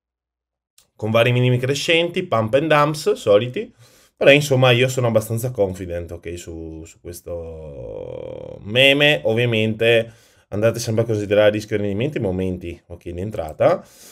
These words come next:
Degen, Degen buono perché sta scaricando, sta andando verso la media venti, quindi potrebbe essere molto interessante, soprattutto questa zona di due sette. Volevo vedere anche quanto va scaricato, eh, ve lo dico subito, Degen ha scaricato un cinquantadue per cento, che non è poco.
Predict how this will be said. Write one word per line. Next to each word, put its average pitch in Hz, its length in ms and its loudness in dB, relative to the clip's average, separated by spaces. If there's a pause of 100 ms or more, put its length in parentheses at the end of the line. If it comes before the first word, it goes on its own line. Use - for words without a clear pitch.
(220)
Degen, 139 560 8
Degen 196 360 8
buono 170 400 10
perché 147 420 6
sta 151 140 -4
scaricando, 147 880 6
sta 165 160 0
andando 135 520 10
verso 131 280 6
la 131 80 6
media 131 240 4
venti, 151 680 0
quindi 120 200 -6
potrebbe 117 320 0
essere 120 160 -4
molto 117 180 -4
interessante, 143 880 2 (440)
soprattutto 123 400 2
questa 123 240 -2
zona 123 180 0
di 123 80 2
due 127 160 0
sette. 156 460 0
Volevo 123 220 4
vedere 120 260 6
anche 120 320 -2
quanto 127 380 4
va 117 160 4
scaricato, 131 1080 2 (400)
eh, 101 40 6
ve 104 80 -4
lo 107 100 2
dico 127 220 -6
subito, 131 720 0
Degen 110 360 -2
ha 107 60 -2
scaricato 110 600 -2
un 113 160 -4
cinquantadue 113 500 -4
per 120 160 -2
cento, 87 400 -8
che - 100 -10
non 95 120 -6
è 95 80 -6
poco. 90 460 -10